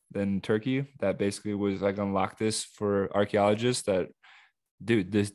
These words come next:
carbon dates back twenty thousand years. How the hell can that be true? We didn't think humans existed back then.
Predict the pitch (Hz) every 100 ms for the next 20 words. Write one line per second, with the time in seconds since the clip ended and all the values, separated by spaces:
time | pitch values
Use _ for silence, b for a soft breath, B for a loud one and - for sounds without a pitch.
0 | _ - 101 101 95 92 95 95 - -
1 | 98 92 90 90 90 90 82 - _ -
2 | 92 98 90 98 90 90 92 - 92 87
3 | 92 92 85 95 - 95 90 90 90 92
4 | 90 73 - 73 58